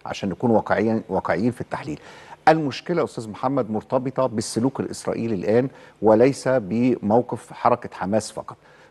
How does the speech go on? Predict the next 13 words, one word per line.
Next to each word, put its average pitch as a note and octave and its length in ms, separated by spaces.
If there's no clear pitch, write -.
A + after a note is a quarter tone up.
طبعا D3 360
حالة D3+ 360
ال-، G2 540
المواطن A2 440
الفلسطيني G#2 520
امبارح A2+ 440
والترحيب A2 800
به، B2+ 240
آه، G2+ 240
بهذا A2+ 460
الأمر C3+ 480
أمر C3+ 180
جيد A#2 340